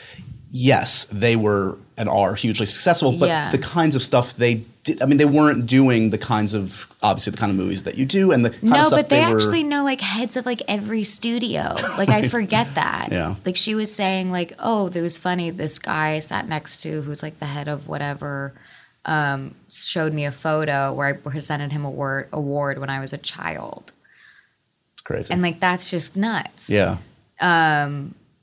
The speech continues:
Speaker 2: and that's crazy. They literally didn't stop working from su-, six months old, and they still haven't stopped working their whole lives.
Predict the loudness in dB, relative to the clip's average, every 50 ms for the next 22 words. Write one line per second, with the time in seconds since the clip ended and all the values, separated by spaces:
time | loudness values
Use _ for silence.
0 | _ -20 -20 -20 -20 _ _ _ _ _ _ _ _ 0 2 2 2 0 0 -4
1 | -6 -6 -6 -4 -4 -4 -4 -6 -8 -4 -2 0 0 2 2 2 2 2 2 0
2 | 0 -2 -2 -2 -2 -2 -2 -4 -6 -8 -6 -4 -4 -2 -4 -4 -4 -4 -4 -4
3 | -4 -6 -6 -6 -6 -10 -10 -8 -10 -8 -8 -6 -8 -8 -8 -6 -6 -6 -6 -6
4 | -6 -6 -6 -6 -6 -6 -8 -8 -8 -6 -6 -8 -8 -10 -12 _ _ _ _ _
5 | _ _ _ _ _ _ -4 -2 -2 -2 -2 -4 -4 -6 -8 -10 -6 -6 -4 -4
6 | -4 -4 -2 -4 -2 -2 -2 -4 -4 -4 -6 -8 -6 -6 -6 -6 -6 -6 -8 -8
7 | -8 -8 -8 -8 -6 -6 -8 -8 -8 -8 -8 -8 -6 -6 -6 -6 -6 -8 -8 -8
8 | -8 -10 -12